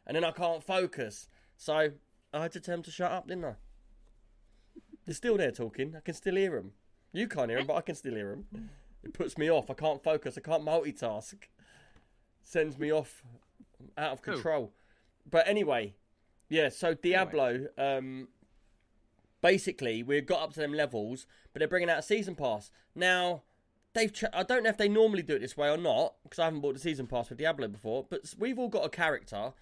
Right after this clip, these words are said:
Speaker 1: So you've got, like, Necromancer, I'm Barbarian, um, blah, blah, blah, blah, blah. So I've been building up my Barbarian, yeah,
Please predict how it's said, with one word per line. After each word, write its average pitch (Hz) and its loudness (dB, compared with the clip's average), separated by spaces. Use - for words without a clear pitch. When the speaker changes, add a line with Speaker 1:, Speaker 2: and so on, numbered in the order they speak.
Speaker 1:
So 151 -2
you've 147 -4
got, 135 -4
like, 135 -4
Necromancer, 143 0
I'm 151 2
Barbarian, 123 0
um, 113 0
blah, 135 2
blah, 123 0
blah, 117 0
blah, 131 -2
blah. 147 2
So 170 0
I've 220 2
been 220 -2
building 202 2
up 160 -4
my 156 0
Barbarian, 147 2
yeah, 117 -2